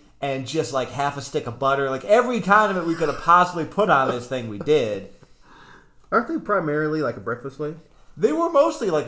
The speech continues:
Speaker 1: like, they did, like, gyros with my, like, gyros, euros, whatever.
Speaker 2: Whatever you wanna call it,
Speaker 1: Like,
Speaker 2: right.
Speaker 1: those are always what my parents went there for.
Speaker 2: Oh,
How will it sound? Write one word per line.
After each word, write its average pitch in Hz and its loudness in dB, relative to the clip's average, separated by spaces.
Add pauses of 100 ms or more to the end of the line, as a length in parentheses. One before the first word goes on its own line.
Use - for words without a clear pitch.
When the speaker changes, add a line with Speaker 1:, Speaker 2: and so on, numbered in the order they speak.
Speaker 1:
like, 180 0
they 247 -8
did, 269 -8
like, 147 0
gyros 139 -2
with 131 -8
my, 135 -2
like, 123 -8
gyros, 131 -2
euros, 139 -2
whatever. 139 -2
Speaker 2:
Whatever 139 0
you 104 -10
wanna 101 -12
call 104 -8
it, - -16
Speaker 1:
Like, 104 -10
Speaker 2:
right. 131 -6
Speaker 1:
those 180 0
are 180 4
always 175 2
what 147 -2
my 147 0
parents 131 -6
went 120 -8
there 110 -6
for. 110 -6
Speaker 2:
Oh, - -16